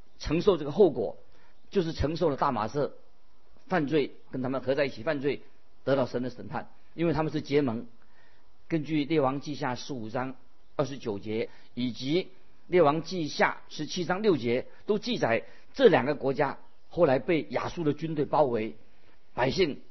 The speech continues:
都被亚述军队把他放逐了。因此，我们可以说以赛亚的预言已经完全应验了，或者说部分已经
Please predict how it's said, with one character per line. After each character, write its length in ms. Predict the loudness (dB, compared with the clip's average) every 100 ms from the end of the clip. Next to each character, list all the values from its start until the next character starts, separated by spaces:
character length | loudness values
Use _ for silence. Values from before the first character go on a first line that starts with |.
| -12 -12 -6
都 100 | -2
被 320 | 2 2 2 -4 -12 -12 -12 -10 -4
亚 180 | -2
述 140 | -2 -2
军 240 | -2 0
队 220 | 0 -2 -4
把 100 | -6
他 160 | -6 -6 -8
放 240 | -4 -4 -4
逐 140 | -4
了。 140 | -4 -4 -12 -12 -12 -12 -4
因 160 | -4
此， 300 | -4 -4 -6 -8 -12 -14 -12 -6
我 100 | -4
们 80 | 0
可 80 | 0
以 60 |
说 180 | 0 -2
以 100 | -4
赛 140 | -4 -4
亚 80 |
的 80 | -4
预 180 | -4 -4
言 220 | -4 -6 -10 -12 -12
已 100 | -8
经 240 | -6 -6 -8 -12 -12 -14 -12 -2
完 180 | 0 0
全 200 | -2 -4
应 120 | -4
验 180 | -4 -4
了， 100 | -8
或 120 | -6 -4
者 80 |
说 160 | -4 -6 -6 -2
部 180 | 0
分 240 | 2 2 0 -10 -12 -8
已 140 | -6 -4
经 240 | -4